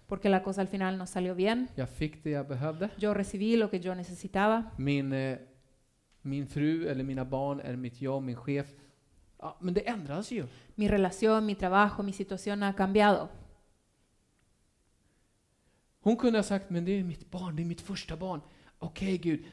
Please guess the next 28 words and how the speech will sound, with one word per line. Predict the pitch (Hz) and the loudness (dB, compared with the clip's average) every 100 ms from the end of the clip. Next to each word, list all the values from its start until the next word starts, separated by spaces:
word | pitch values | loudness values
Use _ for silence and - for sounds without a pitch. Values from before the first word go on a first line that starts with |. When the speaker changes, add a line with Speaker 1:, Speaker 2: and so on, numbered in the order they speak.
| - | -14
Speaker 2:
du, | - - | -10 -10
du | - 180 | 0 2
vet, | 196 196 180 | 2 2 -2
vet, | 180 - - | -2 -4 -16
jag, | 165 170 | -14 -8
jag | 170 175 | -2 0
var | 185 | 2
ju, | 180 175 | 2 2
jag | 170 | 2
var | 165 | 2
ju | 185 | 0
så | - | -2
djupt | 160 170 170 | -4 -2 -2
bedrövad | 156 175 170 160 | 0 4 4 2
så | 165 | -2
att | - | -2
du | 208 | 0
förstår | 226 - 208 180 | 0 0 2 4
mig | 160 156 | 4 2
om | 151 | 2
jag | 147 | 0
håller | 143 - 170 151 | -2 -2 2 2
kvar | - 190 175 | 0 -2 0
nu | 147 131 | 0 -2
mitt | 131 127 | -4 -4
barn, | - 127 117 | -4 -6 -6
eller | 127 | -2
hur? | 147 113 | 0 0